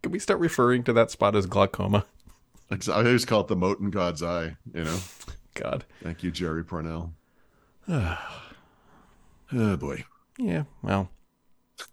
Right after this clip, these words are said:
Speaker 1: they did that.
Speaker 2: Yep. That was, uh, thirty-five minutes of my life wasted.
Speaker 1: Yeah, they're really, really, I
Speaker 2: Why
Speaker 1: don't
Speaker 2: even
Speaker 1: know.
Speaker 2: spin up a video for this thing, guys? Just release it. Jeez Louise. You know,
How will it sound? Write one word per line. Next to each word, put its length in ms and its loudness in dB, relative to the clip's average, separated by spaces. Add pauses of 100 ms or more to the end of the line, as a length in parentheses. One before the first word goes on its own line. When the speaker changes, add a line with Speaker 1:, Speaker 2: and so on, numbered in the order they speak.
Speaker 1:
they 120 0
did 160 0
that. 200 -6 (1160)
Speaker 2:
Yep. 380 -4 (580)
That 160 -14
was, 180 -16
uh, 320 -12
thirty-five 400 -8
minutes 280 -8
of 60 -12
my 80 -8
life 280 -8
wasted. 440 -8 (680)
Speaker 1:
Yeah, 440 2
they're 180 2
really, 420 6 (1500)
really, 160 -20 (240)
I 80 -8
Speaker 2:
Why 80 -2
Speaker 1:
don't 80 2
Speaker 2:
even 120 4
Speaker 1:
know. 60 2
Speaker 2:
spin 320 2
up 100 -2
a 60 -4
video 300 0
for 140 -6
this 200 -2
thing, 140 -6
guys? 300 -4
Just 260 -6
release 400 -2
it. 100 -4 (320)
Jeez 220 -4 (180)
Louise. 360 -4 (1080)
You 80 0
know, 260 4